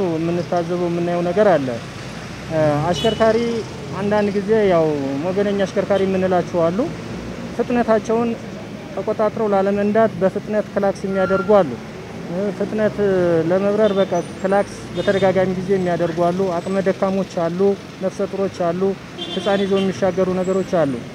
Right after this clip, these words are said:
እነዚህ ዘን ራሱ አሁን ክላክስ፣ ተደጋጋሚ ክላክሶች ያስደነግጣሉ እነዚህ። ስለዚህ ክላክሳቸውን መቀነስ አለባቸው። ሲያሽከረክሩም በዝግታ ማሽከርከር ነው ያለባቸው እንጂ ክላክስ እያደረጉ እግረኛ ቅድሚያ እንዲሰጣቸው ነው። አሁን አሽከርካሪው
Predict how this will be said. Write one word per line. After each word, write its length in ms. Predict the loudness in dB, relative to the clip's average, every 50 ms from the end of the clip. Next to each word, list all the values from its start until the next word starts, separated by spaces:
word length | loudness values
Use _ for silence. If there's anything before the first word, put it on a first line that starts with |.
| -14 -16 -16 -16 -16 -14 -10 -6
እነዚህ 340 | -2 0 2 2 2 2 2
ዘን 220 | 2 4 4 4 4 2
ራሱ 220 | 4 2 2 2 2
አሁን 200 | 2 2 2 2
ክላክስ፣ 340 | 2 2 2 2 2 0 -4 -6
ተደጋጋሚ 560 | -2 0 0 2 4 4 4 4 4 4 4 2 0
ክላክሶች 480 | 0 2 2 2 0 0 -2 -4 -4 -4 -10 -10 -10 -10 -10 -10 -10 -10 -10 -8 -2
ያስደነግጣሉ 800 | 0 0 0 2 4 4 4 4 4 2 2 2 4 2 2 2 2
እነዚህ። 360 | 2 0 0 0 -2 -6 -8 -8 -8 -8 -8 -8 -8 -8 -8 -8 -4
ስለዚህ 440 | -2 0 2 2 0 2 0 -2 -2 -2 -4 -8 -8 -8 -6
ክላክሳቸውን 680 | -2 0 2 2 2 2 4 2 2 2 2 0 2 2
መቀነስ 420 | 0 0 0 0 0 0 2 2 0
አለባቸው። 560 | 0 0 -2 -2 0 0 -2 -2 -4 -8 -12 -12 -12 -14 -14 -12 -10 -10 -8 -4
ሲያሽከረክሩም 720 | 0 0 0 2 2 2 2 2 2 0 0 -2 -2 0
በዝግታ 400 | 0 0 0 0 -2 -2 0 0 0
ማሽከርከር 500 | 0 -2 -2 -2 -4 -4 -2 0 0 0 2
ነው 100 | 0 0
ያለባቸው 520 | 0 0 -2 -2 -2 -2 -4 -2 -4 -4
እንጂ 160 | -4 -4 -2 -4 -4 -4
ክላክስ 380 | -6 -6 -2 0 0 0 -2 -4
እያደረጉ 560 | -6 -4 -4 -2 -2 -2 -2 0 0 -2 -2 -2 -4 -6 -6 -8 -10 -12 -12 -14 -12 -8 -6
እግረኛ 320 | -2 0 0 2 2 2 2 0 0
ቅድሚያ 300 | 0 -2 -2 -2 0 0
እንዲሰጣቸው 540 | 0 0 -2 -2 -2 0 0 0 0 0 0
ነው። 100 | 0 0
አሁን 160 | 0 0 0
አሽከርካሪው 580 | 0 -2 0 -2 -2 0 0 0 0 0 0